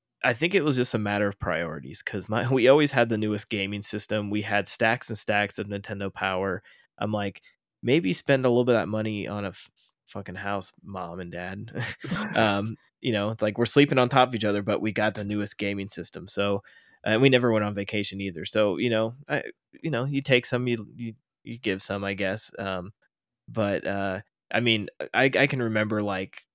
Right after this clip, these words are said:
Speaker 1: you know, obviously Super Nintendo, I remember it was a big deal that I, we obviously, with two siblings, I, we had to share games, but each of us had, like, our own game too. And one Christmas I got, um, s-, I think it was Super Punch-Out!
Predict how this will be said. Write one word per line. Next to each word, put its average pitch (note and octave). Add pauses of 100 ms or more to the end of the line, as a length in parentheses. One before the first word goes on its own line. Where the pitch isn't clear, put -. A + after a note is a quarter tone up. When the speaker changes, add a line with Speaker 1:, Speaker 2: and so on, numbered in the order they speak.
(380)
Speaker 1:
you A#2+
know, F2+
obviously F#2+ (180)
Super A2+
Nintendo, G#2
I G#2+
remember G#2+
it G2+
was G#2
a G2+
big G2+
deal G#2
that G2 (720)
I, G#2 (380)
we C3+
obviously, A#2 (360)
with A2+
two A#2
siblings, G#2+
I, F#2
we A2
had A2
to G#2+
share A2
games, G#2+
but A2
each A2
of A2+
us G#2+
had, G#2
like, G2
our F2
own A#2+
game C#3
too. C3+
And A2
one A2+
Christmas A2+
I G#2
got, G#2 (520)
um, F#2+
s-, -
I A2+
think -
it -
was A#2+
Super D#3
Punch-Out! G2